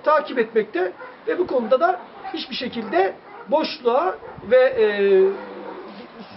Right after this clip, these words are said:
sorunlara meydan vermemekte. Burada da,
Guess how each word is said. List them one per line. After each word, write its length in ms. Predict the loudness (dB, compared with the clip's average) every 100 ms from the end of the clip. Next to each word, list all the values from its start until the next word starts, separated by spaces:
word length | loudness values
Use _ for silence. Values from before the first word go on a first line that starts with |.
| -6 0
sorunlara 540 | 0 2 2 2 -2 -2
meydan 420 | -2 2 0 2
vermemekte. 680 | 2 4 2 0 0 -4 -4 -14 -20 -6 0
Burada 380 | 0 0 0
da, 180 | 0 0